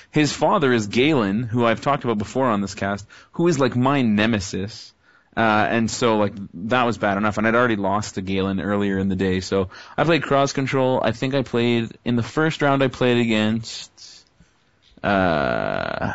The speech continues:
what did I play against? Like, a Cawblade type variant, I believe. In the second round I played against that Birthing Pod deck.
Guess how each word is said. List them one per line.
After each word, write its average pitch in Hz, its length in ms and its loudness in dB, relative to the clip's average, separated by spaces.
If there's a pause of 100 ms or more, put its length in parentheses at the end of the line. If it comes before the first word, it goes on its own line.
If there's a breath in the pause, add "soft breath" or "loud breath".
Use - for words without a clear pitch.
(140 loud breath)
what 120 160 2
did 113 40 6
I 110 60 4
play 104 280 0
against? 104 240 0
Like, 110 120 4
a 107 60 2
Cawblade 110 640 2
type 107 200 0
variant, 107 540 2
I 113 80 2
believe. 135 720 0 (360 loud breath)
In 127 100 2
the 123 80 4
second 139 320 0
round 127 180 4
I 120 40 2
played 117 240 0
against 113 260 -2
that 101 140 0
Birthing 113 340 0
Pod 110 260 0
deck. 107 500 -4